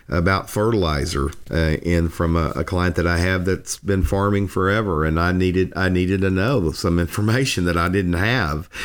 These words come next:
And so you go to people that have the knowledge,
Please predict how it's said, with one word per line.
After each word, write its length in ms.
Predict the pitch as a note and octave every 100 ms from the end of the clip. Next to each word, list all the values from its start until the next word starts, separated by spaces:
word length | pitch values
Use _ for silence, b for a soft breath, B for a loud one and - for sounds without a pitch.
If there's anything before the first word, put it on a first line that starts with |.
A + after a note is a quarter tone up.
| B B -
And 240 | F2+ F#2
so 480 | - G2+ F#2 F2+ F2 B B B
you 120 | G2
go 340 | D#2 A2 B2+
to 120 | C#3+ C#3
people 720 | - A#2+ A#2 A2 A2 G#2+ G#2 b b _
that 140 | F2+
have 280 | D#2+ F#2 G2
the 80 | A#2
knowledge, 760 | A#2+ G2 F#2 F2+ F2+ F2+ -